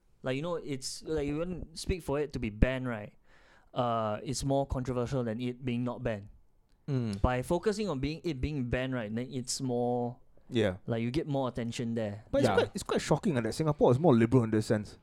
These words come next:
Speaker 3: When it, in, in this instance, when it
Speaker 1: That
Speaker 3: comes
Speaker 1: should
Speaker 3: to
Speaker 1: let you know already that, you know,
Speaker 3: the
Speaker 1: because
Speaker 3: States.
Speaker 1: you see the way the Singaporean government is, like, more on the pragmatic side. Th-,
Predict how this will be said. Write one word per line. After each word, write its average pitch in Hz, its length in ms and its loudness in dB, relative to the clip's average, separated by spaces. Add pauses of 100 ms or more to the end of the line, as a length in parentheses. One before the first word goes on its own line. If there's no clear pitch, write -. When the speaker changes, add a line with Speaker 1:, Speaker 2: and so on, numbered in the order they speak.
(100)
Speaker 3:
When 117 140 2
it, 110 100 0 (220)
in, 131 160 2
in 147 120 4
this 175 160 12
instance, 127 380 2
when 113 80 6
it 107 60 6
Speaker 1:
That - 60 8
Speaker 3:
comes 131 120 6
Speaker 1:
should - 80 0
Speaker 3:
to 113 80 4
Speaker 1:
let 104 120 4
you 160 100 0
know 151 160 0
already 127 340 -2
that, 107 180 -4
you 123 80 -2
know, 151 180 -2
Speaker 3:
the 131 180 2
Speaker 1:
because 175 240 4 (120)
Speaker 3:
States. - 80 -
Speaker 1:
you 156 140 -2
see 202 160 -2
the 190 80 2
way 185 200 2
the 151 200 -6
Singaporean 160 460 -2
government 156 340 0
is, 127 100 -2
like, 120 140 -2
more 147 220 0
on 131 80 0
the 139 60 -4
pragmatic 123 520 -4
side. - 240 -2 (360)
Th-, - 120 4